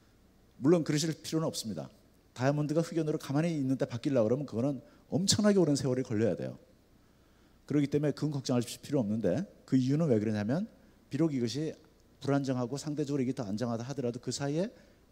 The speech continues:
에너지 장벽이 굉장히 높아서 이 에너지 장벽을 넘기 위해서 제공돼야 될 에너지가 굉장히 많기 때문에 그 에너지를 얻을 수 있는 방법이 없어서 그냥 상온 상압에서는 거의 무한대,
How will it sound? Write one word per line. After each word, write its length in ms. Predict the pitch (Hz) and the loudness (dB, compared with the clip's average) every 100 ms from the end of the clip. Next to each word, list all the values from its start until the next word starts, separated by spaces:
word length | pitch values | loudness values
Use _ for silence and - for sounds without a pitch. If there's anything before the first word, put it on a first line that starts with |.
| _ | _
에너지 300 | 110 143 156 | 0 2 2
장벽이 440 | 131 127 131 143 135 | -2 -2 -2 -4 -4
굉장히 420 | 117 135 165 165 | -4 0 0 0
높아서 640 | 104 - 123 85 73 90 - _ _ _ _ - | -2 -4 -6 -6 -6 -8 -12 _ _ _ _ -10
이 80 | 110 | 0
에너지 220 | 127 135 | 2 2
장벽을 380 | 117 110 123 131 | 0 0 2 2
넘기 380 | 98 120 123 147 | 2 0 -2 0
위해서 420 | 131 110 139 156 - - - - | 0 0 -2 -6 -10 -20 -20 -8
제공돼야 460 | 131 139 139 139 | -4 -2 0 2
될 140 | 131 110 | 2 -2
에너지가 300 | 107 120 127 | -2 -4 -4
굉장히 340 | 127 165 190 | -4 -2 -2
많기 300 | 151 87 - | -2 -6 -8
때문에 400 | - 101 107 175 - - _ _ | -10 -8 -6 -6 -8 -18 _ _
그 80 | - | -4
에너지를 300 | 139 131 139 | 0 0 -2
얻을 220 | 87 101 123 | -2 -4 -4
수 120 | 127 | -6
있는 120 | 123 | -8
방법이 320 | 107 90 117 | -6 -4 -2
없어서 440 | 98 - 104 151 202 | -2 -4 -8 -8 -8
그냥 180 | - 104 | -10 -8
상온 320 | 98 175 175 | -8 -6 -6
상압에서는 600 | 151 180 185 131 123 165 226 - - _ - | -6 -4 -4 -4 -4 -6 -8 -14 -20 _ -8
거의 280 | 110 156 | -2 0
무한대, 760 | 175 85 120 156 175 156 101 82 | 0 -6 -4 -4 -2 0 -2 -4